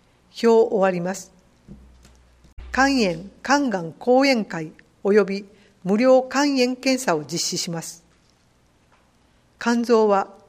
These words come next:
沈黙の臓器と言われ、自覚症状がないままに病気が進行していくことも少なくありません。正しい知識を身につけるために、肝炎、肝がんについて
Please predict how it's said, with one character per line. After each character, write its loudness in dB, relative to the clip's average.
沈 0
黙 -2
の 0
臓 0
器 -12
と 4
言 0
わ 2
れ、 -2
自 -4
覚 -2
症 0
状 0
が -2
な 0
い 0
ま -2
ま 0
に -10
病 4
気 -4
が 0
進 -4
行 2
し -6
て 0
い -2
く -12
こ 2
と 4
も -6
少 -8
な 0
く -4
あ -2
り -6
ま -8
せ -8
ん。 -16
正 -2
し 0
い -6
知 -12
識 -4
を -2
身 -4
に 0
つ -12
け 2
る -4
た -6
め -4
に、 -14
肝 0
炎、 -4
肝 0
が 2
ん 0
に -4
つ -6
い -4
て -8